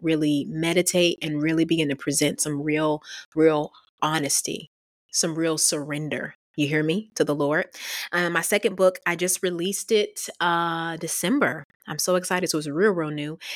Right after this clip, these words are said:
It's called Significant, Slaying the Demon of Low Self-Esteem and Stepping Back into Your Day One Significance. This book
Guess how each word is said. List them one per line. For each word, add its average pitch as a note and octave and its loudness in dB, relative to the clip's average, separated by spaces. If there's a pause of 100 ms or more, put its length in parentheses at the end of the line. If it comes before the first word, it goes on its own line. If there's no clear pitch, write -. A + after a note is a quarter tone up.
(100)
It's E3 -8
called E3+ 0
Significant, E3 -6
Slaying G3 0
the A#3+ 6
Demon D3+ 0
of D3+ -4
Low C#3+ -2
Self-Esteem D3 -2 (300)
and C#3 -6
Stepping E3+ -2
Back D3 -4
into D#3 -4
Your C#3 -2
Day C#3+ 0
One C3+ -2
Significance. - -6
This D#3+ 2
book D3 0